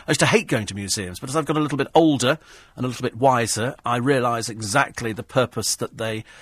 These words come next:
serve, and I love going to them. You know, you can spend a lot of time. But again, it's Prince William, uh, out again, uh, who went down there touring, and you think to yourself, I mean, is that because he is now doing all the stuff that,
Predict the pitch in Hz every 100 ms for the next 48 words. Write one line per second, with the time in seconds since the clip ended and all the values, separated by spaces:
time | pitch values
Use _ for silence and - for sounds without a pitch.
0 | - - - 160 123 117 127 127 127 160
1 | 135 151 147 117 98 90 92 131 123 123
2 | - 139 135 139 120 143 113 - - 180
3 | 233 214 160 - 175 - 208 214 113 101
4 | 104 104 127 117 127 123 113 - - -
5 | 139 185 147 98 98 - _ _ _ _
6 | - 127 120 120 123 127 139 139 107 127
7 | 117 117 117 113 - - 147 123 104 107
8 | 160 - - - 151 156 208 - 135 120
9 | - 113 123 - 139 147 147 165 185 -
10 | - - 160 151 - - - - - 160
11 | 156 135 143 131 127 139 131 123 151 156
12 | 143 131 123 - 147 127 - - _ _
13 | _ _ _ _ - 127 120 - - -